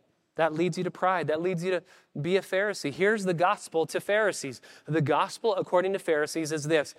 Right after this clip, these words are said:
A good God will reward nice people for trying their best. There's the gospel. And by the way, most people in the world believe that's what Christianity teaches,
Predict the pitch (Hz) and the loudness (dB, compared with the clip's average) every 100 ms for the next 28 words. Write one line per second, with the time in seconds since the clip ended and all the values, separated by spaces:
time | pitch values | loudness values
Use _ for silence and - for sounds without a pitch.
0 | - - - 151 135 127 226 185 180 175 | -20 -12 0 2 2 4 4 4 4 6
1 | 180 175 - - 156 147 147 143 151 143 | 4 2 -12 -2 2 4 2 4 4 4
2 | 143 160 202 247 - 202 180 170 160 _ | 0 2 2 0 -4 -4 0 0 -2 _
3 | - 151 - - 165 165 175 170 143 127 | -6 -6 -4 0 2 2 2 2 0 -2
4 | 120 - - - 139 165 185 160 160 143 | -4 -12 -18 -10 0 4 4 2 0 0
5 | 123 - 127 110 _ _ _ _ _ _ | -2 -10 -16 -20 _ _ _ _ _ _
6 | _ _ _ 143 151 160 170 185 208 - | _ _ _ -8 -2 -2 2 0 -2 -12
7 | _ - 165 190 214 - 220 226 202 180 | _ -6 0 2 0 -4 -4 -2 -2 0
8 | 147 165 196 156 170 185 160 175 190 165 | 2 2 2 2 0 0 2 0 -2 -2
9 | 208 - 196 185 151 127 208 202 233 240 | -4 0 0 0 -2 -4 -6 -4 -4 -6
10 | - | -10